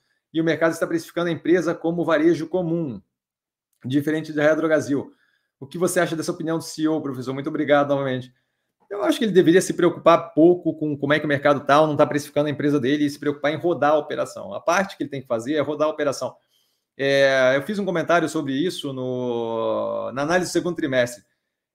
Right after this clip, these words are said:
Eu, eu, eu não quero ele tendo, ten-, tentando, na, na defensiva, tentando se desculpar com o mercado, porque é um mercado que vai pra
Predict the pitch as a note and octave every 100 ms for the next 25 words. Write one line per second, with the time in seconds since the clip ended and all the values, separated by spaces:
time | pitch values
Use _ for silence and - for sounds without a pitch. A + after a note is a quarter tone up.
0 | - B2 D3 D3 F3 G3 G#3 A#3 - G3+
1 | A3 C3+ C3+ D#3 A2+ G2 G2 - _ -
2 | D3 B2+ B2 C3 B2+ B2+ C3 B2+ C#3+ C#3+
3 | A#2 G#2+ F#2 A2 C3 C3 C3 D3+ D#3 B2+
4 | - F#3 A3 C#3 C3 A#2+ D3+ D3+ - A#2+
5 | - - B2+ _ E3 G3 F#3 - C3 A#2
6 | - - F3+ F#3+ - G3+ D#4+ D4 E4+ -
7 | C#4 C#4+ C#4+ C#4